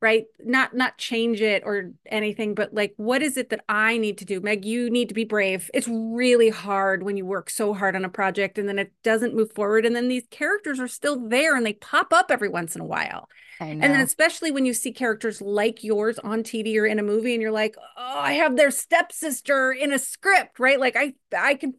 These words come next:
Speaker 1: feel the connection with that character with one of my characters. And, um, so, like, I think that's what I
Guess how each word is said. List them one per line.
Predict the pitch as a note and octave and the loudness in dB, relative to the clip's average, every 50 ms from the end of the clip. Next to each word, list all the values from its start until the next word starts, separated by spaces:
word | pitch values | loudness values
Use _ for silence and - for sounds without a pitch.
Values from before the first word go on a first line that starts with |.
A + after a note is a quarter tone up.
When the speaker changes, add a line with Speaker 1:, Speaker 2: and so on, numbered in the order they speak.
| _ _ | _ _
Speaker 1:
feel | D#4 D4 D4+ D4+ D#4 C#4 | -2 -2 0 -2 -2 -4
the | C#4+ C#4+ | -4 -6
connection | - - B3 A#3 A#3 A3+ A#3 D4 - - - - A3+ G3+ G3+ G3 | -6 -4 -2 0 2 2 2 2 0 -2 -4 -2 -2 -2 -2 -4
with | G3 F#3+ - _ - - - - _ _ _ _ - | -6 -6 -8 _ -20 -20 -20 -20 _ _ _ _ 0
that | B3 A3+ - - | 0 0 0 0
character | - - B3+ A#3 A3 A3 - G#3+ | 0 0 0 0 0 0 -4 -6
with | G3+ G3 - | -6 -6 -6
one | G#3 G3+ F#3+ | -6 -6 -4
of | F#3+ G3 | -4 -4
my | F#3 F#3 F#3+ | -4 -4 -4
characters. | A3 G#3+ - G3+ G3 - - - - - - - - | -4 -6 -8 -10 -10 -10 -10 -14 -14 -14 -14 -12 -12
And, | G#3+ G3 F#3+ G3 G3 F#3 - - _ _ _ _ _ _ _ _ _ _ _ _ _ _ - | -10 -10 -8 -10 -10 -14 -16 -20 _ _ _ _ _ _ _ _ _ _ _ _ _ _ -6
um, | A3 G#3+ G#3 G3 G3 G3+ G3 F#3+ - - _ _ _ _ | -4 -2 -2 -2 -4 -6 -8 -10 -12 -14 _ _ _ _
so, | - - C4 C4 | -8 -4 -2 0
like, | B3 A#3+ A#3 A3+ A3 - - - - _ _ | 2 2 2 0 -2 -6 -14 -20 -20 _ _
I | - A3+ | -8 -8
think | G#3+ - C#4+ C4+ C4+ B3+ - - | -6 -4 -2 0 0 -2 -2 -2
that's | A#3 G#3+ G#3 A3+ A3+ - - | -2 0 0 0 -2 -6 -6
what | A#3+ A#3 A3+ A3+ | -4 -4 -2 -2
I | A3 G#3+ G#3+ G#3+ G#3+ G3+ - | -2 0 0 0 0 -2 -2